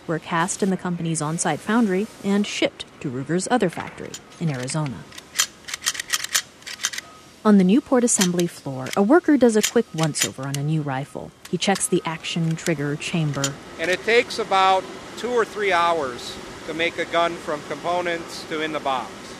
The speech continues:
Speaker 1: Tom Sullivan is vice president of Newport operations for Sturm Ruger.
Speaker 2: Every product we make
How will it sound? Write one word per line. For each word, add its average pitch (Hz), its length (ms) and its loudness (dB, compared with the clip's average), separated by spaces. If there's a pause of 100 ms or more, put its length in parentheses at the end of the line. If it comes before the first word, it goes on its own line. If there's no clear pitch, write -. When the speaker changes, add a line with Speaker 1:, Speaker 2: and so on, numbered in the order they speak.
Speaker 1:
Tom 196 240 4
Sullivan 226 440 4
is 220 140 4
vice 285 240 2
president 131 540 -4
of 147 100 -8
Newport 170 360 -2
operations 151 680 -4
for - 140 -8
Sturm 135 380 -6
Ruger. 139 340 -6 (380)
Speaker 2:
Every 269 340 0
product 247 500 2
we 185 140 -4
make 180 380 0